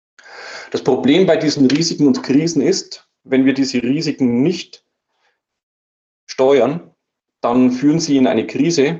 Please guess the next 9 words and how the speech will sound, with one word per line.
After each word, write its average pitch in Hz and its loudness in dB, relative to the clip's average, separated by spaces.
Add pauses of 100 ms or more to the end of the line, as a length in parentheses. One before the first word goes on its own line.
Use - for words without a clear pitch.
(100)
und 123 -8
wir 123 0
wissen 147 0
erstmal 117 0
nicht, - -4 (580)
wie 151 -6
diese 160 -6
Krise 139 0
ausgeht. 104 -6